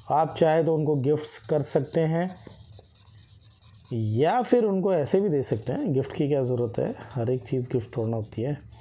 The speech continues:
तो दोस्तों, ये देखो, मैंने जादुई पानी से बनाया है ये, इतनी अच्छी पेंटिंग बना दी मैंने, जबकि मुझे ड्राइंग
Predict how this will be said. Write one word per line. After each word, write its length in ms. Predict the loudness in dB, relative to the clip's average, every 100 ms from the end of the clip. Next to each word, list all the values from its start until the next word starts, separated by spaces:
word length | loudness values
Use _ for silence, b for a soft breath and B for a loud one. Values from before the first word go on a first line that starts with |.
| B B B B B -10 -2
तो 240 | 0 0
दोस्तों, 840 | 0 0 2 0 0 0 2 0 0
ये 280 | 0 0 0
देखो, 440 | -2 0 2 2
मैंने 1120 | 2 0 0 0 0 0 0 0 -2 -2 -2
जादुई 1160 | -2 0 2 2 0 0 2 2 2 2 0 -2 B B B B -4
पानी 440 | 0 2 0 0 0
से 220 | 2 0
बनाया 640 | 2 2 2 2 2 2 2
है 400 | 2 2 0 -2 B B B -6
ये, 1300 | 0 0 2 0 0 0 0 0 -2 -2 -4 -2 -2
इतनी 360 | -2 0 0 0
अच्छी 240 | 0 0
पेंटिंग 540 | 0 2 2 0 0 2
बना 240 | 2 2
दी 120 | 0
मैंने, 280 | 0 0 2
जबकि 400 | 2 0 0 2
मुझे 480 | 2 2 2 0 -2 B B B B -6
ड्राइंग 580 | -2 2 2 2 0